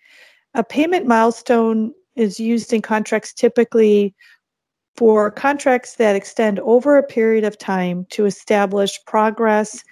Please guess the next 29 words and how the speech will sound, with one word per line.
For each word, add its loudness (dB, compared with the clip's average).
and 0
are 2
best -2
when -4
they -4
are -4
somehow -2
tied -4
to -8
work -2
that -2
would -2
be -2
considered 0
critical 0
path. -4
Lawrence, 2
let's 0
talk 0
about 2
when 0
to -2
use -4
payment -4
milestones, 0
how 0
to 2
best -4
identify -2